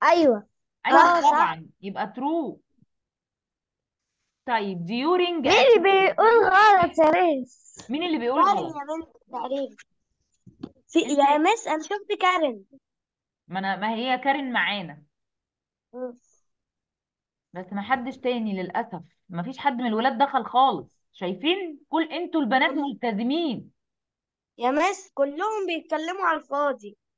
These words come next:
Speaker 2: <laughs> طب يلا
Speaker 1: وفضلوا
Speaker 2: ناخد
Speaker 1: يقولوا لك: "الزوم،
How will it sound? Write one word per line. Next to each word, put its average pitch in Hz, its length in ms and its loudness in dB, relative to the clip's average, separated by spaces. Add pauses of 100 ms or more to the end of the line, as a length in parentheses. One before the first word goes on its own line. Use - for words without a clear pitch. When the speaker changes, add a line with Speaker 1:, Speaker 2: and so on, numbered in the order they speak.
(580)
Speaker 2:
<laughs> 196 800 -6 (760)
طب 233 180 2
يلا 240 160 4
Speaker 1:
وفضلوا 392 220 6
Speaker 2:
ناخد 415 140 4
Speaker 1:
يقولوا 381 400 6
لك: 415 200 4
"الزوم، 453 1000 6